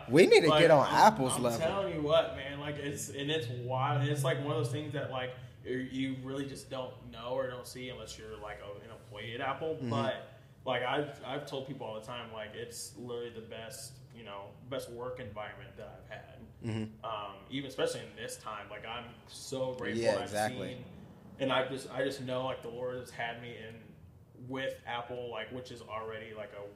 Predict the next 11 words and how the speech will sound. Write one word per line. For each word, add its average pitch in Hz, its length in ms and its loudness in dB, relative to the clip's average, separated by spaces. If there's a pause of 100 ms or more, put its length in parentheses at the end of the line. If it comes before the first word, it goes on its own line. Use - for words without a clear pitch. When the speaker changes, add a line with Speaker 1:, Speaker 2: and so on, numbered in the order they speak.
(360)
Speaker 2:
wild 107 380 -4
thing. 107 240 -12
I 110 100 -10
never 107 240 -12
really 101 220 -14
thought 98 240 -10
I'd 95 160 -18
do 98 80 -18
that. 135 440 -2 (440)
Um, 131 380 4 (320)
but 131 560 2